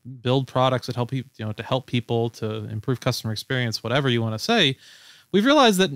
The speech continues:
actually, no, you need to know, you need to, like, think about that deployment side, right? You need to think about, like, where is my code running?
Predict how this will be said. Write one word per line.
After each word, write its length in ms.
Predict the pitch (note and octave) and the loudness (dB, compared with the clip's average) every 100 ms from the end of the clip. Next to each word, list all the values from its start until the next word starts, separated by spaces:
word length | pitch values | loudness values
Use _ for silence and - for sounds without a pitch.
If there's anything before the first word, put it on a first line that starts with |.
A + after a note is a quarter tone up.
| A#2+ | -4
actually, 460 | - C4 - A#3 G#3+ | 0 0 2 2 2
no, 320 | G3+ A#3 G#3 | 4 4 4
you 200 | F#3 F#3 | 4 2
need 280 | F#3 G#3+ A3 | 2 2 2
to 100 | - | 2
know, 580 | D3+ C#3+ D3+ E3 C#3+ C3 | 2 4 6 6 6 4
you 120 | C3 | 2
need 100 | D3+ | 2
to, 80 | A3 | 2
like, 140 | F#3 | 0
think 280 | - - E3+ | 0 0 2
about 240 | D#3+ C#3 C3 | 2 2 2
that 140 | B2+ | 0
deployment 600 | - - A#2+ B2 A#2 A2+ | -2 -4 0 2 0 -2
side, 360 | - A2 G#2+ A2 | -4 -4 -4 -2
right? 180 | B2 | -2
You 80 | A#2 | -2
need 120 | B2+ | -4
to 60 | C3 | -4
think 200 | - F#3+ | -4 0
about, 160 | E3+ C3+ | 2 2
like, 140 | B2+ | 0
where 200 | B2+ D#3+ | 0 0
is 100 | E3 | 2
my 140 | D#3 | 0
code 260 | D3 C3+ C3+ | 0 0 0
running? 480 | A#2 B2 B2+ B2+ | 0 0 0 -2